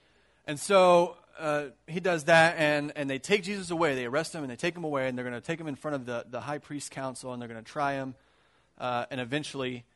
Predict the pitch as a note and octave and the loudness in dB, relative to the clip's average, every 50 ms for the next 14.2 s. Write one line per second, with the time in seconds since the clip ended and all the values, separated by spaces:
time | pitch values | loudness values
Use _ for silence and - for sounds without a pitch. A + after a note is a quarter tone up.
0 | _ _ _ C#3 A#2+ C3 B2+ B2 B2 - - G3+ - - - - A#2+ A2+ A2 A2+ | _ _ _ -12 -10 -8 -8 -8 -6 -6 -6 -6 -6 -10 -12 -12 -12 -12 -12 -14
1 | A2+ _ _ _ _ _ _ _ _ _ _ _ _ _ _ _ _ _ _ _ | -18 _ _ _ _ _ _ _ _ _ _ _ _ _ _ _ _ _ _ _
2 | _ _ _ _ _ _ _ _ _ _ _ _ _ _ _ - F#3+ B3 C#4 D4+ | _ _ _ _ _ _ _ _ _ _ _ _ _ _ _ 0 0 2 4 4
3 | C#4 - - A#3 B3+ A#3+ B3 B3 A#3 A3 G#3 G3 - - A#3 A#3 F3 G#3 A3+ G#3 | 2 2 2 4 4 6 6 6 6 4 4 2 4 4 2 2 2 -2 -4 -4
4 | F#3 E3+ F3+ D#3+ G3 A#3+ B3+ G#3+ F3+ F3 D#3 - G3 G#3+ G#3+ G#3 F#3+ E3+ F3 F3+ | -4 -4 -2 2 4 4 4 4 2 0 2 2 2 2 2 0 -2 -2 2 4
5 | F#3 F#3 F#3 F3 D#3+ - - F#3 E3+ D#3 C#3+ C3 B2 A#2+ - - _ _ _ _ | 4 6 4 4 0 -4 -6 -4 -2 0 0 -2 -2 -4 -8 -14 _ _ _ _
6 | _ _ _ _ - C#3 B2+ - - C3 B2+ D3 F3 - _ - C#3+ D#3 - D#3 | _ _ _ _ -14 -14 -14 -14 -14 -10 -8 -8 -8 -8 _ -16 -16 -10 -8 -6
7 | C#3 B2+ E3 G#3+ E3+ A#2 D2+ - _ _ _ - C3+ A#2+ - B2+ A#2+ - - - | -4 0 0 0 0 -2 -4 -8 _ _ _ -16 -16 -14 -12 -12 -12 -12 -4 2
8 | G#3 G#3 G#3 G#3 G3+ G3+ F#3 F3 E3 D3+ D3 D#3 D#3+ D#3+ - - C3+ - C#3 C#3+ | 4 4 6 6 4 2 2 0 -4 -2 -2 -2 -2 -4 -6 -8 -6 -6 -4 -4
9 | C#3 D3 D3 C3+ C#3 C#3 C#3 C3+ C3 C3 - - _ - - - F#3+ F#3 F3+ F3+ | -4 -4 -4 -2 -2 -2 -2 -4 -4 -6 -10 -14 _ -16 -12 -8 -2 0 2 2
10 | E3 D#3+ E3+ E3+ D#3 C#3+ C3+ - D#3+ C#3+ C3 C#3 D#3+ D3+ - D3 C#3 C#3 D3+ D#3+ | 2 0 -2 -2 -4 -6 -6 -6 -8 -6 -4 -4 -4 -4 -4 -6 -4 -2 -2 -2
11 | D3+ D3 - - - _ - C#3+ C#3 C3 C3+ D#3 F3 F#3+ G#3+ G#3+ G#3 - - - | -4 -6 -10 -20 -20 _ -6 -6 -4 -2 -2 -2 2 2 2 2 0 -2 -10 -10
12 | _ E3+ E3 - - G#3+ G#3 - A3 G3+ D#3 D#3 D3 B2+ B2+ C3 D3 E3 F3 - | _ -8 -6 0 0 0 0 0 -2 -4 -2 -4 -4 -4 -2 0 0 0 0 -2
13 | G#3+ G3+ F#3+ - - D3+ C#3+ B2 C#3 D#3+ E3 E3 - - - E3 D#3+ D3 C3+ C#3 | -4 -4 -4 -6 -10 -12 -10 -8 -6 -6 -6 -6 -8 -10 -10 -8 -8 -6 -6 -6
14 | D#3 F3+ F#3 - | -8 -8 -10 -12